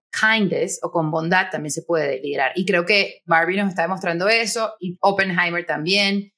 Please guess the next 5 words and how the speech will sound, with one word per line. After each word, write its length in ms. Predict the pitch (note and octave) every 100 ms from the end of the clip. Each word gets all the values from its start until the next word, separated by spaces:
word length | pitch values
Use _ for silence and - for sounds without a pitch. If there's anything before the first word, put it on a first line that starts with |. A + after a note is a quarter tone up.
| _ _ _ _
Eh, 340 | E3 E3 D#3 - C3+ B2 A#2 -
y 80 | -
bueno, 220 | G3 B3
veremos 320 | E3 D#3+ F3
que, 440 | G3 F#3+ F#3+ F3